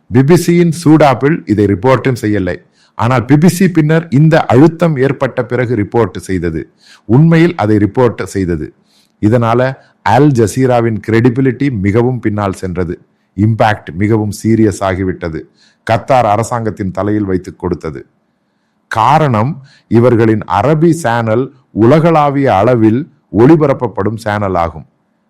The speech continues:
அதை தடை செய்வோம் என்று பல நாடுகள் சொல்லிவிட்டன. அதாவது,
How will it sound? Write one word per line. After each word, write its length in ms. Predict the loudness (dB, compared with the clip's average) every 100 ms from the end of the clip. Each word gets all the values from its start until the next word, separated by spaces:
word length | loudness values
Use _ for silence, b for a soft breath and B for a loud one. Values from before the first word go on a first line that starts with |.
| -4
அதை 300 | 0 2 2
தடை 260 | 2 2
செய்வோம் 400 | 2 0 0 -2
என்று 240 | -4 -4 -2
பல 200 | -2 0
நாடுகள் 440 | 0 0 0 0 -2
சொல்லிவிட்டன. 680 | 0 0 0 -4 -2 -4 -6 b b
அதாவது, 680 | -2 2 2 2 2 0 -2